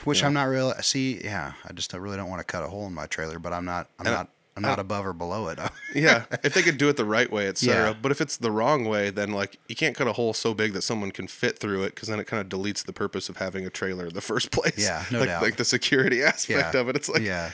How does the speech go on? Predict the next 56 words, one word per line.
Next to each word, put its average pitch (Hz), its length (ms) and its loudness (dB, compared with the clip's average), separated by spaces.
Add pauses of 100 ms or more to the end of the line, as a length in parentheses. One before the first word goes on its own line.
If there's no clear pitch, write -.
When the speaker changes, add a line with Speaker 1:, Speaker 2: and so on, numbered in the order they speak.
(140)
Speaker 2:
"We 131 80 2
got 208 100 6
this 170 140 2
awesome 175 280 4
trailer. 165 300 4
It's 160 120 2
all 151 100 4
padlocked 147 520 2
up, 139 140 4
but - 80 -4
there's, 127 160 2
like, 135 120 2
a 120 40 0
three 131 280 -2
foot 127 200 0
by 110 140 2
two 120 200 -2
foot 110 160 -2
hole 107 280 0
in 95 60 -6
it 110 120 -4
in 151 60 -4
the 185 80 2
Speaker 1:
Yeah. 185 140 4
Speaker 2:
side," 160 260 2
you 185 80 4
know? - 80 0
Speaker 1:
Yeah, 123 320 6
yeah. 90 260 2
Oh, 117 120 4
yeah. 104 280 2 (560)
Speaker 2:
<laughs> - 100 -6
Speaker 1:
Yeah. 139 360 6 (720)
So - 160 4
Speaker 2:
Yeah. 170 60 8
Speaker 1:
we're, 160 220 8
we're 151 160 8
always 143 180 6
trying 127 160 4
to 113 60 0
figure 110 260 0
the, 92 340 0 (380)
the 90 80 -14
trailer 76 360 -8
deal 73 220 -10
out, 73 300 -12
but 73 200 -14 (440)
Speaker 2:
That's, 151 260 -2
that's 180 200 -2
a - 40 2
good 185 140 4
idea, 131 320 4
honestly. 117 440 2
I 135 80 2
mean, 143 120 4
like, 117 260 -4